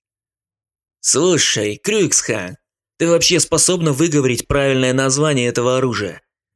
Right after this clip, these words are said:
Знаешь, какова его поражающая сила на мелководье?» Крюксхэнг не собиралась сдаваться и продолжала гнуть своё. «Да, но ядерные фугасы Кэмпа по большей части наземные, учитывая наши орбитальные возможности».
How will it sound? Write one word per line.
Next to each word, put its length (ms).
Знаешь, 320
какова 260
его 260
поражающая 680
сила 320
на 80
мелководье?» 680
Крюксхэнг 640
не 80
собиралась 520
сдаваться 600
и 80
продолжала 580
гнуть 240
своё. 380
«Да, 340
но 100
ядерные 540
фугасы 400
Кэмпа 340
по 120
большей 320
части 320
наземные, 680
учитывая 420
наши 280
орбитальные 520
возможности». 720